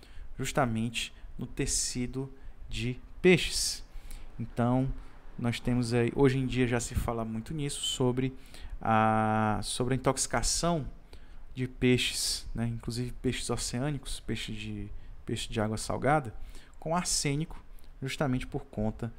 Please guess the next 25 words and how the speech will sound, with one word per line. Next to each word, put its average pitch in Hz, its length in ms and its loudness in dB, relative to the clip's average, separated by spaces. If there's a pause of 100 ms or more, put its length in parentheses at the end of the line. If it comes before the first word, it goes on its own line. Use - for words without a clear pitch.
(340)
dos 123 140 0
sobrepro-, 170 460 2
dos 135 240 -4
subprodutos, 131 1000 -2
né, 110 220 -2 (280)
de, 113 440 -2 (480)
que, 131 200 -4
que 139 140 -2
a 135 40 2
indústria 131 360 0
produz, 147 680 0 (120)
né, 113 140 0
que - 120 -8
não 127 60 -2
são 127 160 -2
tratados 113 460 -2
adequadamente. 117 840 -2 (460)
Também 143 320 6
vale 123 220 6
dizer 139 380 0
que 120 600 2
o - 60 2
arsênio 131 520 2
foi - 160 -4
justamente 123 680 -4